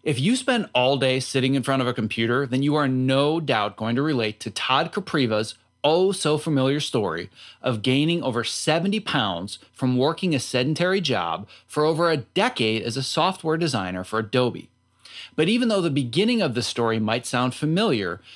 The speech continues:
the rest of his story is anything but ordinary. During his final year before leaving Adobe,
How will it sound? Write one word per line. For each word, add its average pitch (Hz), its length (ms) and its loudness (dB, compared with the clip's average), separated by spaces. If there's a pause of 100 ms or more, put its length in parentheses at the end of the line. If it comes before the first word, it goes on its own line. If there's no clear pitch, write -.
(140)
the 147 100 2
rest 165 400 2
of 127 100 0
his 123 140 0
story 107 420 -2
is 110 180 -6 (100)
anything 123 400 0
but 113 160 -4
ordinary. 120 540 0 (540)
During 185 240 2
his 165 160 0
final 214 380 2
year 120 300 2
before 123 400 0
leaving 131 260 2
Adobe, 95 540 -2